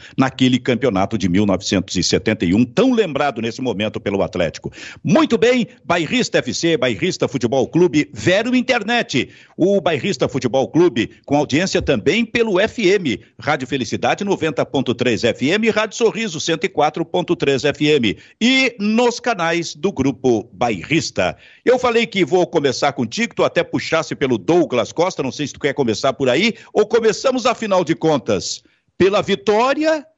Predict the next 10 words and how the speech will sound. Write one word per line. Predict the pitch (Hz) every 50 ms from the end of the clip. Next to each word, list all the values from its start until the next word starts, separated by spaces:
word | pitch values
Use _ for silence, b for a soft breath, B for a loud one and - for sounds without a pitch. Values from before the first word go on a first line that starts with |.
| _ _ _ _ _ _ _ _ _ -
eh, | 127 135 143 143 -
importante | - 240 302 226 - - 214 202 170 - - - 202 196 185 - - 165
do | 165 165
Grêmio, | - 175 190 226 247 254 262 269 277 277 254 214 - _ _ _ _ _ _ _
que | - - 190 143
fez | 139 - - 226 233 240 180 208
o | 214
torcedor | 214 - 208 202 175 - - 190 165 160 175 196 214 214
voltar | 175 180 190 190 180 165 160 - 202 196 196 190 185
a | 180 170 165 151 131 117